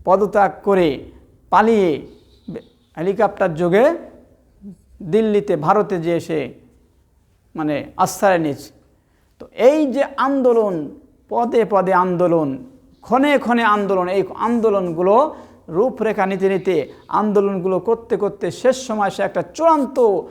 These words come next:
সফলতা, অর্থাৎ নতুন করে স্বাধীনতা মানুষ পেয়েছে।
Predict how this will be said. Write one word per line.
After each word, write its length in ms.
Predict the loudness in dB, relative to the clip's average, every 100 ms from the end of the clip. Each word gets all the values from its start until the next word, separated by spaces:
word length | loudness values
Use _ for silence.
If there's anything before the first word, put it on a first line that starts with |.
| -16 -20
সফলতা, 800 | -14 0 2 4 2 2 0 0 -6 -12
অর্থাৎ 460 | -10 -8 2 4 4 -2 -20 _ _ _ -6
নতুন 360 | -2 0 0
করে 340 | 2 2 2 0
স্বাধীনতা 600 | 0 0 2 2 2 0
মানুষ 380 | 0 -2 -6 -8
পেয়েছে। 480 | -8 -6 -8 -14